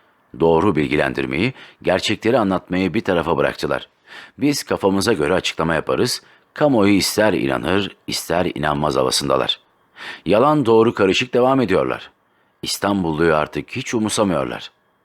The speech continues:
Bunun sebebi Ekrem İmamoğlu ve ekibinin bütün hesaplarını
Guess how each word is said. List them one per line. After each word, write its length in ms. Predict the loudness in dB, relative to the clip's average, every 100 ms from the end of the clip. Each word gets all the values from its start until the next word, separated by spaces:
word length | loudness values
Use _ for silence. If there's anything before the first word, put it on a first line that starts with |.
| _ _ -10
Bunun 220 | -4 -2
sebebi 500 | 0 2 2 2 0 -2 -16 -4
Ekrem 480 | -4 -2 -2 0 -4
İmamoğlu 560 | -4 0 2 2 2
ve 80 | 0
ekibinin 600 | 0 -2 -2 0 0 0
bütün 240 | -2 0 0
hesaplarını 680 | 2 -2 0 0 0 -2